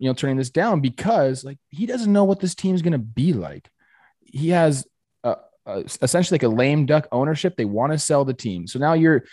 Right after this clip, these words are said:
you're saying, "I'm gonna give you fifteen years of my life." Who's buying this team? What direction are we gonna be? Am I just gonna be sitting here for fifteen years? You know, yeah, counting checks, you know, sitting on a pile of money. But, like, what's, what about my baseball career? Am I just gonna get walked a million times every single year?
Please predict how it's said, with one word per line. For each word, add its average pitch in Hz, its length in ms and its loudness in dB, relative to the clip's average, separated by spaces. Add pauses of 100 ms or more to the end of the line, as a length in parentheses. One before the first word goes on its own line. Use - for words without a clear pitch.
(160)
you're 143 80 -2
saying, 151 160 2
"I'm 180 60 2
gonna 240 100 4
give 170 160 2
you 135 100 -2
fifteen 170 500 -4
years 151 200 -2
of 131 40 -2
my 123 80 0
life." 135 180 -2
Who's 226 180 0
buying 156 340 -4
this 110 140 -8
team? 87 240 -8
What 156 160 0
direction 165 480 0
are 127 60 0
we 110 60 0
gonna 104 120 -2
be? 95 80 -2
Am 95 80 -2
I 120 60 0
just 185 140 -4
gonna 208 100 0
be 165 80 0
sitting 147 340 -2
here 147 240 0
for 113 120 -12
fifteen 135 440 -4
years? 110 300 0 (320)
You 240 80 -4
know, 170 80 0
yeah, 160 240 2
counting 165 420 0
checks, 175 460 0 (160)
you 151 80 -6
know, 117 340 0 (340)
sitting 175 260 0
on 160 100 2
a 151 40 0
pile 156 280 2
of 143 60 0
money. 190 200 -2
But, 131 240 -2
like, 117 160 -6
what's, 135 380 -6
what 147 160 0
about 156 180 0
my 139 120 0
baseball 123 420 -2
career? 90 180 -4
Am 101 80 -2
I 120 80 2
just 120 140 -4
gonna 127 100 0
get 113 140 0
walked 107 500 -2
a - 20 -4
million 123 320 -2
times 127 380 -4
every 123 180 -2
single 127 300 -6
year? 131 260 -6